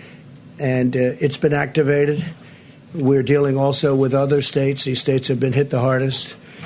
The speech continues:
Actually, pretty much by far, you could say the hardest. Everybody can see that. Just look at the numbers. And through fema, the federal government will be funding one hundred percent of the cost of deploying National Guard.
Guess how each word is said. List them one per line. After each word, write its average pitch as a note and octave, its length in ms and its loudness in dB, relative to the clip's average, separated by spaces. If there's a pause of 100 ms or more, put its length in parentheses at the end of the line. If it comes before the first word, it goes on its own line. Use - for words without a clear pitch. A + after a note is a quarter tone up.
(360)
Actually, C3+ 380 0
pretty D3+ 200 0
much C3+ 240 0
by B2 160 0
far, C#3 380 0
you C#3 140 2
could C3 180 -2
say C3+ 180 0
the C3 140 0
hardest. C3+ 420 -2
Everybody B2 420 0
can B2 160 -6
see C3+ 220 0
that. B2+ 180 0
Just B2 220 -4
look C3 140 -2
at A#2+ 80 -4
the B2 100 0
numbers. B2+ 480 -2 (1300)
And C3 200 0
through C#3+ 220 2
fema, E3+ 400 2
the C3+ 100 2
federal D3 300 0
government C#3 420 2
will C#3 180 4
be C3 140 2
funding D3 480 2
one C#3+ 140 2
hundred C#3 320 2
percent C#3 420 0
of C3+ 120 0
the B2 100 -2
cost C#3 380 0
of B2+ 120 -2
deploying C3 500 0
National C3 440 0
Guard. C3 140 -2